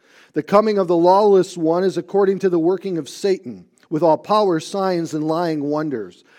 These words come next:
with all unrighteous deception among those who perish,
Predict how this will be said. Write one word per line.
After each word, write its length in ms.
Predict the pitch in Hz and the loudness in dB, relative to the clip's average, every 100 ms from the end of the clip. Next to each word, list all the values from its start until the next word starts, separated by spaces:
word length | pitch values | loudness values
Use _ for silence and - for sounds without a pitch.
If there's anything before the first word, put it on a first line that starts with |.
| - _ | -20 _
with 140 | 165 | -4
all 520 | - 208 220 202 160 160 | 0 0 2 2 0 0
unrighteous 800 | 185 202 180 185 202 196 170 - | 0 0 2 2 2 -2 -4 -6
deception 1000 | 147 170 - - 214 208 - 190 147 123 | -8 -8 -8 -4 -2 -2 -4 -2 0 -2
among 380 | 143 156 160 151 | -2 -2 -2 -2
those 340 | 180 196 202 | 0 2 0
who 100 | 214 | -6
perish, 640 | - 196 208 151 104 - | -2 0 0 -2 -6 -16